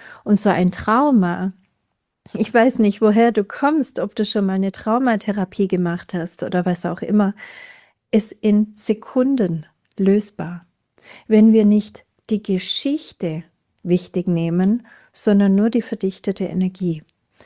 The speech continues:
Denn das ist es, was zu dem Moment passiert ist. Du hast diese Situation erlebt in deinem aktuellen, damals aktuellen Bewusstseinsstand und das hat sich verdichtet zu einer Energie,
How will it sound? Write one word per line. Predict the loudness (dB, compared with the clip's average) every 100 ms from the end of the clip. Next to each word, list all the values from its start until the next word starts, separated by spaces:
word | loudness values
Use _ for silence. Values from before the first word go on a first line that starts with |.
| -4
Denn | 0 2
das | 2 0
ist | -4 -4
es, | -6 -4
was | -6 -6
zu | -8
dem | -4 0 2
Moment | 2 0 -4
passiert | -6 -10 -4 -4 -4
ist. | -6 -10 -16 _ _ _ _ _
Du | -4 -2
hast | 0 -2 -2 -4
diese | -4 -4 -4
Situation | -4 -4 -4 -4 -2 0 2 0
erlebt | 0 0 2 2 0 -8 -20 -20 -20 -20 -20 0
in | 2 2
deinem | 2 0 0 0 -2 -2
aktuellen, | -2 -4 -4 -6 -2 0 2 2 0 -6 _ -2
damals | 0 2 0 -2 -6
aktuellen | -8 -8 -4 -2 0 0 0 0
Bewusstseinsstand | -2 0 -2 -4 -4 -2 -4 -6 -4 -4 -4 -8 -16 _ _ _ _ -20 -20 _ _ 4
und | 4 4
das | -2 -2 -4 -2
hat | -4 -2
sich | -4 -4
verdichtet | -6 -6 -2 -4 -4 -4 -4
zu | -4 -4
einer | 0 0 0
Energie, | -2 -4 -4 -4 0 0